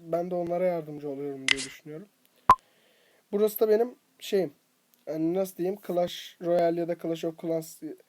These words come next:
ya da başka bir herhangi pub G falan oynuyorsanız lig. Hani şeyiniz, takım, klan. Birçok adı var oyunlarda.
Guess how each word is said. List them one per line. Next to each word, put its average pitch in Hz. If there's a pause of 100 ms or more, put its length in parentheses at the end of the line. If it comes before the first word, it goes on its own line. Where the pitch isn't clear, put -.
(480)
ya 165
da 170
başka 170
bir 170
herhangi 175
pub 170
G 170
falan 180
oynuyorsanız 190 (360)
lig. 185 (360)
Hani 165
şeyiniz, 165 (340)
takım, 160 (640)
klan. 143 (460)
Birçok 196
adı 185
var 160
oyunlarda. 147